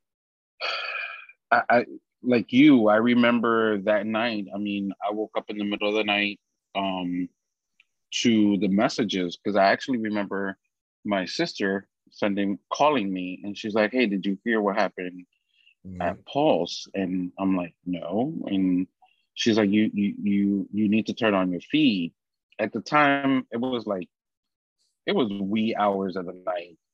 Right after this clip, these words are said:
Speaker 1: Um, and as the day kind of, the days progressed, right? 'Cause I'm not in Florida. At the time, I wasn't in Florida. But as the days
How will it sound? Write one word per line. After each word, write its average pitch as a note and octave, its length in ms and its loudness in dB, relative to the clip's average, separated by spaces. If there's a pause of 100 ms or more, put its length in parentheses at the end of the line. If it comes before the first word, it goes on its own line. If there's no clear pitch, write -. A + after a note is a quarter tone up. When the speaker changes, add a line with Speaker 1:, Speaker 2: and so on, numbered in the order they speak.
(120)
Speaker 1:
Um, F2 680 -2 (880)
and G2 760 2 (160)
as G2 800 -2 (840)
the G#2+ 100 4
day A2+ 460 2
kind G#2+ 300 0
of, G#2 80 0 (360)
the G2+ 260 0
days G#2 840 2 (240)
progressed, G2+ 680 -4
right? G2 260 2
'Cause G2 240 0 (100)
I'm G#2+ 280 2 (120)
not G#2 240 2
in F#2+ 100 0
Florida. G#2+ 420 2
At G#2+ 160 -8
the G#2+ 100 -4
time, A2+ 240 -2
I F#2+ 60 0
wasn't F#2 320 -4
in E2 60 -20
Florida. G2 540 0 (420)
But G#2 100 4
as G2+ 260 2
the G#2 60 -2
days A2+ 300 2